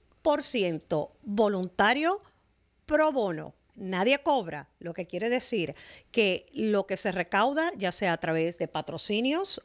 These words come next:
o venta de boletos, pues obviamente va directamente a cubrir los gastos del evento y, por supuesto, a cubrir las becas de los estudiantes.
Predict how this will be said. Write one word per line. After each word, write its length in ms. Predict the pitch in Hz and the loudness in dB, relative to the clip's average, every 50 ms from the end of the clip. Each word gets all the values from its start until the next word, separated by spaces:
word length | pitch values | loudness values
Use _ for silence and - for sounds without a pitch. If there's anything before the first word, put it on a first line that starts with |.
| _ - | _ -2
o 140 | - 190 185 | 0 0 2
venta 540 | 180 208 247 311 370 381 370 - 370 349 381 370 - | 4 2 2 2 0 0 0 2 0 0 0 -2 -8
de 120 | - 208 277 | -4 -2 0
boletos, 560 | 302 285 233 185 175 170 - 277 403 - - - - - - _ - | 0 2 2 0 -2 -2 -2 -4 -4 -4 -8 -12 -16 -20 -20 _ -8
pues 200 | - 196 - - | -6 -6 -4 -2
obviamente 540 | - 220 233 247 240 233 233 254 247 - 208 | 0 0 2 2 2 0 -2 -2 -2 -2 0
va 120 | 185 175 | 0 0
directamente 800 | 180 185 175 170 160 - - 156 160 180 214 262 262 - 320 - | 0 0 -2 -2 -2 -2 -4 -2 0 0 0 0 0 0 -2 0
a 100 | - 202 | -2 -6
cubrir 500 | - - 202 185 196 190 208 226 - - _ - | -6 -6 -4 -2 0 2 0 0 -2 -6 _ -8
los 180 | 185 160 - | -8 -6 -4
gastos 320 | - 160 175 - - 269 254 | -4 -4 -4 -2 -2 0 0
del 120 | 269 269 | 2 0
evento 440 | 285 269 262 247 254 262 - 339 370 - - - - _ | 0 0 0 -2 -2 -2 -4 -4 -6 -6 -12 -20 -16 _
y, 100 | - 262 | -6 -2
por 180 | 220 262 254 240 | 0 0 0 2
supuesto, 640 | - 240 - - 196 196 202 - - 285 294 - - | 0 -2 -2 0 0 0 0 -2 -4 -4 -4 -4 -6
a 140 | - 190 175 | -8 -10 -8
cubrir 360 | - - 170 170 175 175 175 | -8 -6 -2 0 0 0 0
las 200 | 202 185 165 - | 0 -4 -4 -2
becas 320 | - 165 151 - 185 170 | -2 -4 -2 -2 -4 -4
de 80 | 165 175 | -4 -4
los 200 | 151 151 - - | -2 -2 -2 -2
estudiantes. 840 | 151 - - - 165 151 156 156 147 131 - - - - - - | -4 -4 -6 -4 -4 -2 -2 -4 -4 -6 -10 -12 -10 -6 -4 -4